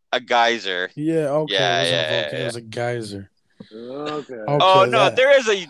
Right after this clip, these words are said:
Speaker 1: there is a,
Speaker 3: There's,
Speaker 1: I did hear something
Speaker 3: I feel
Speaker 1: about
Speaker 3: like
Speaker 1: a
Speaker 3: there's
Speaker 1: volcano.
Speaker 3: probably used to be a volcano or something there, right?
Speaker 1: They're worried
Speaker 3: Or
Speaker 1: about if the
Speaker 3: volcano?
Speaker 1: volcano in Yellowstone explodes, it will, like, end the world, supposedly. That's what I heard.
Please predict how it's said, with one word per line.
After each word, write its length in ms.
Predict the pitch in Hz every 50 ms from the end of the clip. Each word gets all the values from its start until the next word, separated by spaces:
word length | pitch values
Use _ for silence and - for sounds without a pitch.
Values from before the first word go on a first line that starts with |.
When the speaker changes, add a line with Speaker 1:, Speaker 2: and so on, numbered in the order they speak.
| 127
Speaker 1:
there 240 | - 214 226 233 240
is 160 | 233 214 185
a, 40 | 185 175
Speaker 3:
There's, 360 | 160 147 135 131 127 - 135
Speaker 1:
I 140 | - 220 214
did 180 | - 202 190
hear 220 | 185 160 156 147 135
something 280 | - 147 135 208 214
Speaker 3:
I 40 | 120
feel 120 | 117 113
Speaker 1:
about 100 | 107 113
Speaker 3:
like 100 | 110 107
Speaker 1:
a 20 | 107
Speaker 3:
there's 100 | - 110
Speaker 1:
volcano. 420 | 110 110 _ - 113 110 110 104 104 98
Speaker 3:
probably 300 | 190 180 165 156 147 120 110 120 131
used 300 | 139 147 170 175 143 _ -
to 60 | 156
be 120 | 139 143
a 60 | 135 127
volcano 500 | 120 120 117 _ - 113 110 104 101 98
or 160 | 95 92 87
something 300 | _ - 90 80 82 82
there, 160 | 85 85 85
right? 240 | 92 101 104 107 107 -
Speaker 1:
They're 140 | - 165 165
worried 260 | 160 170 165 170 170
Speaker 3:
Or 20 | 165
Speaker 1:
about 220 | 143 156 151 147
if 180 | 151 143 131 120
the 100 | - 143
Speaker 3:
volcano? 140 | 131 131 139
Speaker 1:
volcano 540 | 135 135 - - 160 135 135 135 139 131 131
in 360 | 123 120 113 110 110 110 110 110
Yellowstone 560 | 110 120 117 113 113 110 - - 123 107 98
explodes, 580 | 104 - - - - 107 101 98 98 92 87 90
it 60 | 92
will, 180 | 92 92 92
like, 220 | 90 90 92 87 _ -
end 240 | 95 101 101 98 92 95
the 80 | 92
world, 440 | 87 87 90 87 90 85 82 80 78
supposedly. 760 | - - 78 - 90 85 85 80 76 80 80 82 85 85 85 _ _ _ -
That's 200 | - 107 104 -
what 80 | - 92
I 180 | 87 87 82
heard. 260 | 80 85 82 82 82